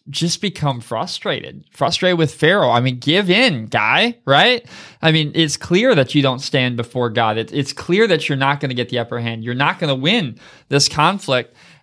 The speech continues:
And that's delivered us exactly to the place, uh, where the writer wants us to be. I mean, we've seen, uh, the setup from the people being oppressed by this Pharaoh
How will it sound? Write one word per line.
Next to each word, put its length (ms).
And 440
that's 680
delivered 560
us 180
exactly 680
to 140
the 120
place, 760
uh, 340
where 520
the 160
writer 460
wants 340
us 140
to 100
be. 340
I 120
mean, 160
we've 260
seen, 680
uh, 180
the 160
setup 560
from 300
the 100
people 400
being 260
oppressed 540
by 180
this 260
Pharaoh 540